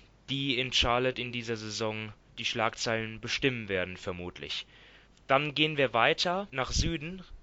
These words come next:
Richtung Miami. Und die Heat, da hat sich im Sommer sehr, sehr wenig getan, weil sie auch nicht wirklich dazu in der Lage waren, irgendetwas zu tun. Sie hatten keinen Platz unter dem Salary Cap.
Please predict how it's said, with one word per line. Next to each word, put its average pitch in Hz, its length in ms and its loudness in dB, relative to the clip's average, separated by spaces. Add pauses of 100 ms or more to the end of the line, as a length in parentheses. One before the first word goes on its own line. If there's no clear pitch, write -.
(160)
Richtung 135 600 -2 (200)
Miami. 127 580 4 (460)
Und 113 320 -10
die 113 100 -2
Heat, 143 420 -2 (560)
da 131 160 6
hat 160 140 -2
sich 143 160 -2
im 139 140 -4
Sommer 139 360 2
sehr, 147 260 4
sehr 135 200 2
wenig 139 300 2
getan, 101 640 2
weil 117 560 2 (500)
sie 120 240 -2
auch 131 320 0 (160)
nicht 131 260 -4
wirklich 131 420 -2
dazu 131 340 0
in 127 100 -2
der 127 100 4
Lage 131 340 2
waren, 98 280 0
irgendetwas 113 540 -4
zu - 100 -8
tun. 139 280 -6
Sie 117 140 -4
hatten 117 260 -4
keinen 117 500 -2 (440)
Platz - 280 0
unter 117 200 -4
dem 107 140 -4
Salary 151 500 0
Cap. 147 340 -2